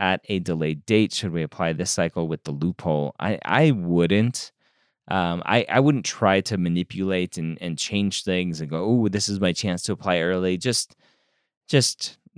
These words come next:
just slow down and, and let things kind of settle. Some meme that said people are sucking up, up,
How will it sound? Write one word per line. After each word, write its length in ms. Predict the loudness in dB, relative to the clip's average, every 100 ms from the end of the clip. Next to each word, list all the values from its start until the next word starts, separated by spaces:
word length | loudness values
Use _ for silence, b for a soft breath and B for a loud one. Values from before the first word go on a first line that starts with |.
| -8
just 200 | -2 0
slow 280 | 4 6 8
down 340 | 6 2 0 -2
and, 160 | -4
and 180 | -4 -2
let 220 | 0 -2
things 400 | -2 -4 -2 -4
kind 220 | -6 -4 -4
of 100 | -4
settle. 460 | -4 -2 -2 -6 -8 -14 -10
Some 300 | -2 2 4
meme 160 | 4
that 80 | 2
said 180 | 0 -2
people 280 | -2 -2 0
are 80 | 0
sucking 420 | 0 0 -2 -4
up, 240 | -4 -6 -6
up, 140 | -8